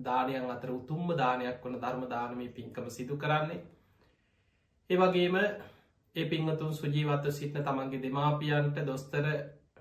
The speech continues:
රංජිත් සහ චන්ද්‍රානි වීරකෝන් කියන දෙපළට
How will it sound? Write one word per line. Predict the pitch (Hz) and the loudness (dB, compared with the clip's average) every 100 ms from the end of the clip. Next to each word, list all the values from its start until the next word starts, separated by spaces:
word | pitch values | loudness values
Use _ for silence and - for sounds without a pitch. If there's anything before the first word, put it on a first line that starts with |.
| - - | -20 -4
රංජිත් | 143 143 143 147 - - _ _ _ _ | 0 0 0 -2 -4 -16 _ _ _ _
සහ | - 147 147 175 196 - - _ _ _ _ _ _ _ _ _ _ _ _ _ _ _ _ - | -6 -2 2 0 0 -10 -20 _ _ _ _ _ _ _ _ _ _ _ _ _ _ _ _ 2
චන්ද්‍රානි | 170 180 185 175 170 147 | 4 6 6 6 6 2
වීරකෝන් | 143 147 - 151 147 143 | 2 2 2 4 4 2
කියන | 143 127 | -2 0
දෙපළට | 127 143 151 - | -2 2 2 4